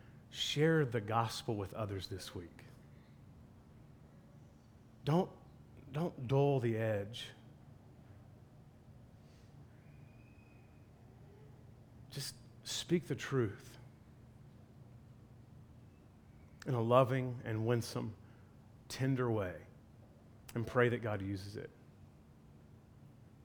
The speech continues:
You know, all is front-loaded with expectations in Christianity.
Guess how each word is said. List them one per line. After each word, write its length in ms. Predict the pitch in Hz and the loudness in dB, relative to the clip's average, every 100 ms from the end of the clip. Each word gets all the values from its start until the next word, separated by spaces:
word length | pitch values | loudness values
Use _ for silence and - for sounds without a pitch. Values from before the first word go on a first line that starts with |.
| - - - - - - - - - - - | -20 -20 -20 -20 -20 -20 -20 -20 -20 -4 8
You 100 | 147 | 10
know, 140 | 160 | 12
all 300 | 151 185 180 | 12 12 12
is 180 | 147 - | 12 8
front-loaded 760 | - 156 147 127 120 117 107 | 4 8 8 10 10 8 4
with 180 | 110 117 - - - - - - - - | 2 2 0 -18 -20 -20 -20 -20 -20 0
expectations 840 | 139 - - 127 - 127 120 117 107 | 2 2 2 2 2 0 2 0 -2
in 80 | 104 | -4
Christianity. 720 | - 104 - 107 104 104 | -4 -4 -4 -4 -4 -6